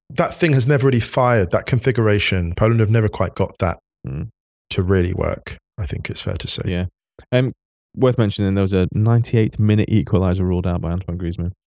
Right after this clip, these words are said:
Speaker 1: There was, there
Speaker 2: Okay.
Speaker 1: was. Yeah.
Speaker 2: Uh, it was the right decision, though.
Speaker 1: Yeah, it was, definitely.
Speaker 2: Griezmann was offside.
Speaker 1: Yeah, yeah, it was.
Speaker 2: Before we go, a little bit of sad and concerning news. England announced that Benjamin White has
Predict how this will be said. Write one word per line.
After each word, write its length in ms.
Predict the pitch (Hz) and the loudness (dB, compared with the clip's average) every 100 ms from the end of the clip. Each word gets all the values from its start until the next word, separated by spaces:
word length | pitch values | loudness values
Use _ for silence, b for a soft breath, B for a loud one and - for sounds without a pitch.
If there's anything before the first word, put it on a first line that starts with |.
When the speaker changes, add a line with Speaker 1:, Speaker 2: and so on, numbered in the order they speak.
| _ | _
Speaker 1:
There 100 | 95 | 0
was, 380 | 87 92 92 - | 2 4 4 2
there 120 | 87 | 0
Speaker 2:
Okay. 60 | 87 | 0
Speaker 1:
was. 300 | 92 85 - - _ 92 | 0 -2 -6 -10 _ -6
Yeah. 160 | 85 82 | -4 -2
Speaker 2:
Uh, 240 | 104 101 | 0 0
it 60 | - - | -2 -4
was 60 | 117 | 0
the 60 | |
right 120 | 123 80 | 2 0
decision, 300 | 80 78 78 | -2 -4 -4
though. 140 | 80 - _ _ _ | -6 -8 _ _ _
Speaker 1:
Yeah, 80 | - | -4
it 40 | 69 | -4
was, 200 | 69 - | -4 -4
definitely. 300 | 92 - - - | -4 -6 -8 -2
Speaker 2:
Griezmann 180 | 95 87 | -2 0
was 120 | 87 | -4
offside. 320 | 78 - - - _ _ _ _ _ | -4 -4 -6 -8 _ _ _ _ _
Speaker 1:
Yeah, 140 | - 92 - | -6 -6 -8
yeah, 100 | - - - | -14 -14 -10
it 20 | |
was. 220 | 101 - - _ _ _ - | -8 -8 -12 _ _ _ -6
Speaker 2:
Before 480 | 143 - 190 208 208 | -4 2 4 4 4
we 140 | 185 | 0
go, 400 | 165 156 139 90 | 0 2 4 4
a 20 | 80 | 4
little 220 | 151 127 | 2 0
bit 200 | 175 143 | 0 2
of 300 | 131 120 - _ _ _ _ | 2 0 -10 _ _ _ _
sad 280 | - 143 147 | -4 0 0
and 80 | 131 | 0
concerning 520 | - 113 127 135 113 | -4 -4 0 0 0
news. 440 | 92 - - - - | 0 0 -2 -4 -6
England 360 | - 123 135 107 | -2 0 2 0
announced 280 | 98 98 - | 0 -2 -4
that 80 | - | -4
Benjamin 420 | 104 104 104 95 | -2 0 0 0
White 240 | 98 104 - | 0 0 0
has 440 | 98 90 90 - | 0 0 -2 -8